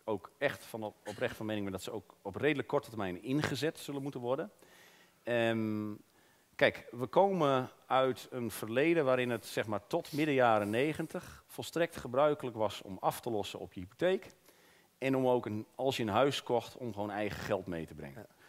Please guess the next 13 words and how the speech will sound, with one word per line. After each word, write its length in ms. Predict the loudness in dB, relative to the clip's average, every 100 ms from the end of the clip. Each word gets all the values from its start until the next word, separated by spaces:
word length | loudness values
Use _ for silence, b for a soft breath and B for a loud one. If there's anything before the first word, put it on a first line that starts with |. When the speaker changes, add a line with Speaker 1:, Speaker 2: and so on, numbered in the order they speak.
| -14
Speaker 1:
Dus 120 | -8
dat 140 | -4
uit 200 | 0 0
zich 160 | 0 2
dan 300 | 4 4 2
in 180 | -2 -4
hypotheken 540 | -4 -4 0 0 0
die 120 | -6
voor 260 | -4 -2 0
negentien 320 | 0 -2 -4
vijfennegentig 580 | 0 0 0 -2 -4 -6
zijn 140 | -8
afgesloten. 760 | -6 -8 -8 -2 0 0 -2 -8